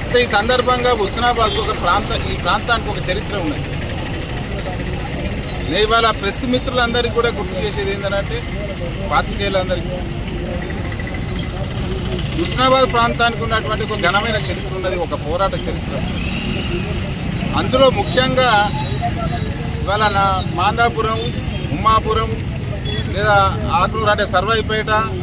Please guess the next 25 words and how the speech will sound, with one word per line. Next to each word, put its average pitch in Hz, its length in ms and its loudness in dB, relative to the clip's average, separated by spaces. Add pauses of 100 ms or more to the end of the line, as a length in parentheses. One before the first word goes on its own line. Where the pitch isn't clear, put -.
(480)
ఈ 247 140 2
ప్రాంతంలో 233 640 2
ఉన్నటువంటి 226 440 0
ఈ 202 80 -2
గుట్టలకు 226 440 -2
మరీ 247 500 0 (580)
ఒక - 140 0 (480)
గొప్ప 196 240 0 (840)
పోరాట 202 240 4
చరిత్ర 170 440 -2
ఉన్నది. 147 280 -2 (1400)
ఇంతకుముందు 233 380 2
పెట్టాడు 254 320 4
ఒక 226 120 4
సర్వాయి 214 420 4
పాపన్న 233 440 4
పేరు 226 320 2
మీదనే 254 460 2 (840)
మరి 202 200 0
అలా 208 120 6
సర్వాయిపేట 214 580 2
ఉండడం 202 400 2
అనేది 208 380 -2 (600)
దానికి 196 260 -2
ఒక 190 60 -4